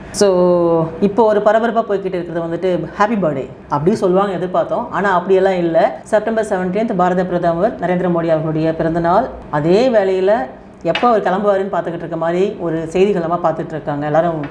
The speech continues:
ஆ, ப-, பேசுறாங்க. ஒரு பெரிய சர்ச்சையும் ஏற்படுத்தி இருக்கு.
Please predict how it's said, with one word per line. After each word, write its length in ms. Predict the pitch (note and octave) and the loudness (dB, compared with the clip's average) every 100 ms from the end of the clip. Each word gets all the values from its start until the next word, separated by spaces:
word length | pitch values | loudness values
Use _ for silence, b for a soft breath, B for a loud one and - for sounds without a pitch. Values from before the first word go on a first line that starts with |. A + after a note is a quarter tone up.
| - | -6
ஆ, 360 | D#3+ D3+ D3 C#3 - - - - | -4 -4 -4 -6 -8 -16 -10 -4
ப-, 80 | |
பேசுறாங்க. 680 | E3 F#3 G3+ F#3+ F3 D#3+ E3+ | 0 2 2 2 0 0 -2
ஒரு 120 | F3+ E3+ | -2 0
பெரிய 260 | F3 F#3 | 2 2
சர்ச்சையும் 260 | F3 G3 F3+ | 0 0 0
ஏற்படுத்தி 320 | F3 - F3 | 0 -2 -2
இருக்கு. 400 | D#3+ D#3 E3+ F3 | -4 -4 -6 -6